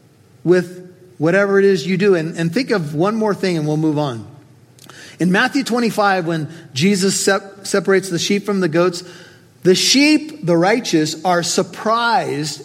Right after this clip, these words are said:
at his commendation of them. He says to them, "I was hungry and you fed me. I was naked and you clothed me," et cetera. And the righteous respond and say, "Lord, when did we see you hungry?" And there's a humility about them. They're kind of surprised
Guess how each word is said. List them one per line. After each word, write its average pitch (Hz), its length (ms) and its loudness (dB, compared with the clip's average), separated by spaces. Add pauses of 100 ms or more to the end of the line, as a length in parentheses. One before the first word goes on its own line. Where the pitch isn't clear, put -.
(180)
at 170 560 -4
his 185 260 4
commendation 180 840 0
of 139 160 -4
them. 123 220 -6 (280)
He 254 140 4
says 262 240 2
to 240 60 4
them, 202 220 2
"I 180 120 0
was 185 160 0
hungry 202 400 2
and 160 80 -2
you 156 80 0
fed 190 200 -2
me. 170 120 -2
I 151 80 0
was 147 160 -6
naked 170 320 0
and 160 100 -4
you 156 60 -4
clothed 175 280 0
me," 151 120 -4
et 131 80 -6
cetera. 175 420 -6 (520)
And 226 140 4
the 220 100 4
righteous 285 520 2
respond 247 460 0
and 226 100 -2
say, 190 380 2 (340)
"Lord, 185 240 0
when 180 160 -2
did 190 140 0
we 180 100 2
see 185 220 -4
you 175 160 0
hungry?" 175 400 0
And 123 240 -10 (300)
there's 220 180 4
a 247 80 2
humility 262 680 4
about 175 280 0
them. 180 140 -2
They're 269 140 4
kind 285 280 -2
of 330 80 -2
surprised 196 1000 -4